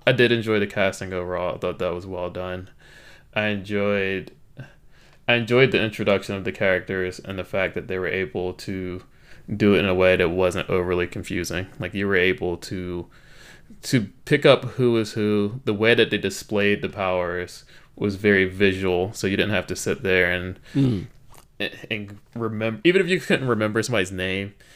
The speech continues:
Speaker 1: you could remember what their power was. Like, you had a basic,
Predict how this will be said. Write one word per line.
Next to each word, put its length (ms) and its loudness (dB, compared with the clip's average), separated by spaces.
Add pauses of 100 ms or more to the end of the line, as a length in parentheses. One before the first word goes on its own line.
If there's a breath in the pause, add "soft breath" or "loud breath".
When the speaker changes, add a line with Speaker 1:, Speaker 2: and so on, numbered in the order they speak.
(100 soft breath)
Speaker 1:
you 100 -6
could 80 2
remember 640 0 (120)
what 160 -4
their 80 -4
power 340 -2
was. 500 -8
Like, 180 -2
you 180 2
had 120 6
a 60 4
basic, 420 0